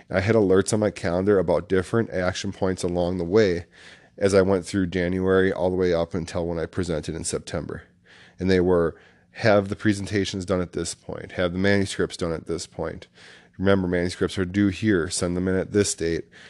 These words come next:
practice the, the talks X amount of times by this date. Again, continuously reminding me of the due date of actually speaking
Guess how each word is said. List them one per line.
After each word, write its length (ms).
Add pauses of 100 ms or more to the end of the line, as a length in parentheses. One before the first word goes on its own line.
(160)
practice 440
the, 180 (100)
the 100
talks 440
X 240
amount 160
of 80
times 320
by 160
this 220
date. 240 (380)
Again, 280
continuously 800
reminding 540
me 140 (180)
of 300
the 100
due 220
date 240
of 200
actually 380
speaking 580